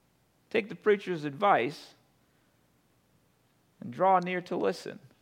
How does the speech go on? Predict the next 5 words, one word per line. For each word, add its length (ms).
Whatever 260
the 100
case 320
may 200
be, 340